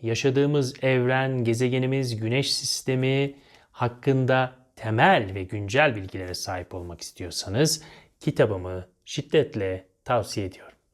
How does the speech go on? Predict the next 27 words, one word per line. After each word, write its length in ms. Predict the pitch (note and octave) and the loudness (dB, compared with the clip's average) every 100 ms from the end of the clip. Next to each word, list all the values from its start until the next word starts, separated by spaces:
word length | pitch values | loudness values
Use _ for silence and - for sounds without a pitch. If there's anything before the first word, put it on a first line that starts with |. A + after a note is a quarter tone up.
| _ _ | _ _
Bu 160 | D#3 A#3+ | 6 6
arada 200 | A#3 F#3+ | 6 4
lütfen 420 | G#3+ - F#3+ E3 | 2 0 0 0
kanalımdaki 680 | D#3+ D3 C3+ C3+ B2+ - - | 0 0 0 0 -4 -6 -6
üç 300 | G3 - - | -6 -6 -4
yüze 180 | B2+ B2 | 2 4
yakın 500 | A#2+ A#2 B2 A2 A#2+ | 4 2 0 0 0
videoya 440 | E3 D3+ B2+ B2 | 2 4 2 2
bir 120 | F#3+ | 0
göz 320 | C#3+ A2+ G2 | 2 2 0
atın. 320 | F2 - D#2+ - _ _ _ | -4 -12 -16 -18 _ _ _
Eminim 360 | A#2 C3+ D3+ B2 | -4 0 0 0
kafanızdaki 680 | B2 A#2 A#2 G#2 G#2 A2 G#2 | -2 -2 -2 0 -2 -4 -2
birçok 440 | E3 D#3+ B2+ G#2+ | -2 -2 -4 -4
sorunun 420 | - F#2+ F#2 F2 | -4 -4 -4 -6
yanıtını 560 | F#2 A2+ A2 A2+ G#2+ A2 - _ _ D#3+ | -2 0 0 -2 -2 -4 -8 _ _ 0
o 120 | D3+ | 2
videolarda 500 | G#2+ F#2+ G2 F#2 F#2 | 2 0 -2 -4 -6
bulacaksınız. 840 | - - - - - - - - | -10 -16 -16 -16 -16 -14 -14 -14
Her 320 | - - G3 F#3 | -8 2 4 6
zaman 420 | C#3 B2+ A2+ - | 4 2 -2 -6
merak 320 | A2+ A2+ - C3 | -4 -2 -2 -4
içinde 320 | - C#3 C3+ | -4 -2 0
olun, 320 | C3+ D3 D3 | 2 0 -2
her 260 | - C#3+ D3+ | 2 2 4
zaman 280 | B2+ B2+ A#2+ | 2 0 0
yaşadığınız 720 | A2+ B2 A#2+ A#2+ D#3 F3 | 0 -2 0 0 0 -2